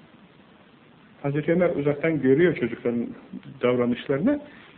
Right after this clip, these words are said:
Çocuğun yanına kadar gelmiş. "Evladım," demiş, "bütün öbür çocuklar kaçtı, sen niye kaçmadın?"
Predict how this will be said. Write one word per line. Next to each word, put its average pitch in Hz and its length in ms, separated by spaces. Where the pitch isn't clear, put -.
Çocuğun 180 260
yanına 196 300
kadar 170 220
gelmiş. 175 460
"Evladım," 175 440
demiş, 190 340
"bütün 180 260
öbür 208 240
çocuklar 190 520
kaçtı, 175 240
sen 233 260
niye 220 140
kaçmadın?" 120 440